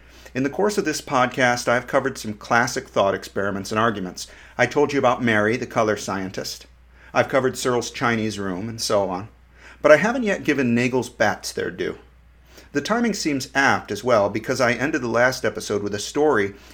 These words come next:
which illustrates the failure's potential in reductionist reasoning. Let me begin by taking a piece directly from Nagel's paper. Quote,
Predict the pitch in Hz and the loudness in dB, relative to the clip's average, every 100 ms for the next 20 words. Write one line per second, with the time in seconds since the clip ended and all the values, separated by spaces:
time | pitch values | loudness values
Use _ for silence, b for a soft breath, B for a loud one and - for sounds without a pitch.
0 | B 123 - 143 143 147 143 139 - 127 | B -6 -2 0 0 0 -2 -2 -6 -6
1 | - 151 151 104 - 120 131 120 127 110 | 2 4 4 -2 -6 -6 -4 -2 -4 -4
2 | 101 101 113 - - 98 - 101 147 113 | -6 -2 -2 -2 -8 -8 -8 -6 -6 -4
3 | 95 - - b b b b b 180 233 | -8 -10 -16 b b b b b 0 0
4 | 226 151 120 113 113 110 147 147 135 - | -2 -2 0 2 0 2 -2 -2 -8 -6
5 | 117 - 107 107 135 - 151 151 123 104 | -8 -4 -2 2 0 0 -6 -4 -2 -2
6 | 98 95 95 - 131 120 - - - _ | -2 -4 -8 -6 -2 -2 -4 -14 -16 _
7 | _ _ - - - - - 127 104 - | _ _ -18 -18 -18 -14 4 6 6 0
8 | - | -18